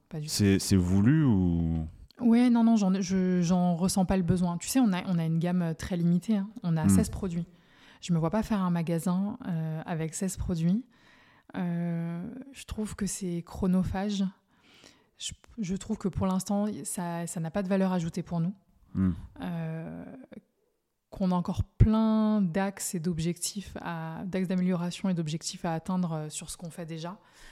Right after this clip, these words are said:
Speaker 1: Donc non, non, pour l'instant, j'ai pas, euh, on, des pop-up stores, oui, parce que c'est bien toujours de rencontrer notre communauté, on la rencontre
Speaker 2: Ouais.
Speaker 1: durant des salons, et cetera. Pop-up store, oui, euh, un, un point physique à l'année, euh, ça me, c'est pas quelque chose qui m'excite plus que ça.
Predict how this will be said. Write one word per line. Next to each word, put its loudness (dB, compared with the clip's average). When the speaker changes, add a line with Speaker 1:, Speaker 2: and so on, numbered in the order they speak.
Speaker 1:
Donc 0
non, 4
non, 2
pour 0
l'instant, -2
j'ai -4
pas, -4
euh, -10
on, -4
des 2
pop-up -2
stores, -2
oui, 2
parce -10
que -6
c'est -4
bien -6
toujours -10
de -6
rencontrer -8
notre -6
communauté, -4
on -6
la -6
rencontre -2
Speaker 2:
Ouais. 2
Speaker 1:
durant -4
des -6
salons, -6
et -6
cetera. -8
Pop-up -8
store, -6
oui, 2
euh, -6
un, -10
un -4
point -2
physique -6
à -2
l'année, -2
euh, -8
ça -14
me, -10
c'est -20
pas -12
quelque -12
chose -10
qui -10
m'excite -8
plus -20
que -16
ça. -20